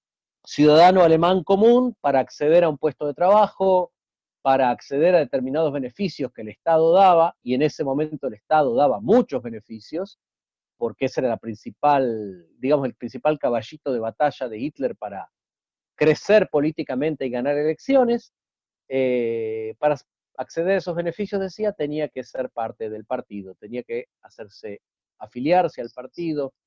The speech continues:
o a alguna de las instituciones que formaban parte del partido. Así que en ese sentido sí uno puede decir que al final el nazismo termina siendo mayoritario, pero no necesariamente porque había una mayoritaria convicción ideológica, pues todo el mundo estaba convencido de que el nazismo era lo mejor,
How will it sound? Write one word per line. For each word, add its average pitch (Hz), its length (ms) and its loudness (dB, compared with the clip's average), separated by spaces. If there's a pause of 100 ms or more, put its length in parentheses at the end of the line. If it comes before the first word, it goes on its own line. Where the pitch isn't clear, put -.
(260)
o 117 160 -4
a - 20 -2
alguna 139 300 -2
de 123 60 -4
las 113 100 -8
instituciones 120 640 -8
que - 80 -20
formaban 110 380 -12
parte 110 260 -12
del 104 80 -10
partido. 87 460 -20 (320)
Así 202 180 -8
que - 80 0
en 220 80 2
ese 220 160 0
sentido 208 420 0
sí 247 160 0
uno 180 220 4
puede 160 140 4
decir 156 200 -4
que 156 60 -2
al 131 100 -2
final 156 300 0
el 127 240 -2
nazismo 143 440 -6
termina 131 340 -2
siendo 139 280 -4
mayoritario, 117 800 0 (320)
pero 185 120 -2
no 220 100 4
necesariamente 196 720 2
porque 131 440 0 (300)
había 151 240 2
una 147 140 2
mayoritaria 131 1000 2 (100)
convicción 151 520 0
ideológica, 143 560 4
pues 127 140 -4
todo 165 120 4
el 160 60 4
mundo 165 200 -2
estaba 147 240 0
convencido 135 640 0
de 135 120 -2
que 127 100 -8
el 117 160 -6
nazismo 143 340 -14
era 139 100 -4
lo 135 120 -6
mejor, 214 420 2